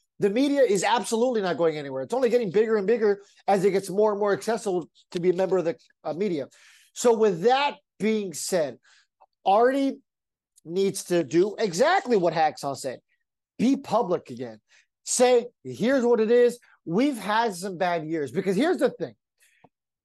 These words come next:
I hated the fact that he went, quote unquote, "all in" at the trade deadline, right? We got Lucas Giolito, we got Ronaldo Lopez, you know, we got C J Cron, we got Randal Grichuk.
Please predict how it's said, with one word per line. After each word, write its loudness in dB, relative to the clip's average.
I 4
hated 0
the -2
fact 0
that 0
he -2
went, -2
quote 0
unquote, 0
"all 2
in" -2
at -2
the -6
trade -2
deadline, -10
right? -2
We 2
got 2
Lucas -2
Giolito, 2
we 0
got 0
Ronaldo 0
Lopez, 2
you -4
know, 2
we 0
got -4
C -6
J 0
Cron, -2
we 2
got 0
Randal -2
Grichuk. -2